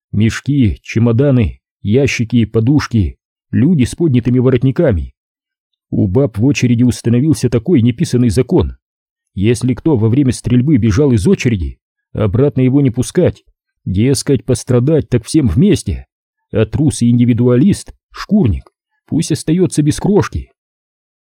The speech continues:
Семнадцатого октября. Сняли и уничтожили у всех парадных список жильцов. Уничтожили все домовые книги. Пенсионерам выдали на руки все документы. Постепенно вырисовывается картина того, что произошло вчера.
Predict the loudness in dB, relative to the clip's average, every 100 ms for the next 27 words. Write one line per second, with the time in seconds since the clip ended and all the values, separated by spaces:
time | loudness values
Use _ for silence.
0 | _ -8 -4 0 0 0 -2 0 0 0
1 | 0 0 2 0 -2 -10 _ _ _ _
2 | _ -10 -2 2 2 4 2 2 0 -2
3 | -2 0 0 0 -2 -4 -2 -2 0 0
4 | -2 -4 -14 _ _ -20 -6 -4 -2 -2
5 | 0 0 2 0 0 -4 _ _ _ _
6 | -4 -2 -2 -2 -4 0 2 0 0 0
7 | 2 2 2 0 2 0 0 -4 -8 _
8 | _ _ _ -8 -2 0 0 0 0 2
9 | 2 2 2 2 2 2 0 -2 -4 -2
10 | -2 0 2 2 -2 -6 -12 _ _ _
11 | _ -6 -4 -2 -4 -2 0 2 2 0
12 | 0 -2 0 0 0 -2 -2 -2 0 0
13 | 0 2 0 -2 -4 -2 0 0 0 -2
14 | -2 -2 -2 0 0 -4